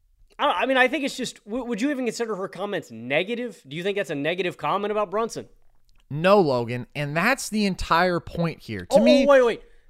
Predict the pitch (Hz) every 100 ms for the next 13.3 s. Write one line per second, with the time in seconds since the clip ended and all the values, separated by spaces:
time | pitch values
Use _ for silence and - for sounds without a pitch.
0 | _ - _ - 202 - 254 156 147 202
1 | 170 - 185 247 - 214 175 151 226 240
2 | 165 123 160 185 143 185 214 135 117 156
3 | 214 165 190 - 117 - - - - 311
4 | - 311 302 311 285 262 - - - -
5 | - _ - 254 269 277 247 269 254 262
6 | 262 254 240 - 269 220 254 202 220 240
7 | 247 202 214 - 196 226 226 208 170 170
8 | 196 196 196 185 175 - - 196 180 175
9 | 185 180 160 160 165 160 180 160 156 160
10 | 175 180 180 - 165 160 135 107 - -
11 | 160 185 170 160 147 - - 156 127 143
12 | 131 151 143 - 120 - - - 165 156
13 | 165 170 170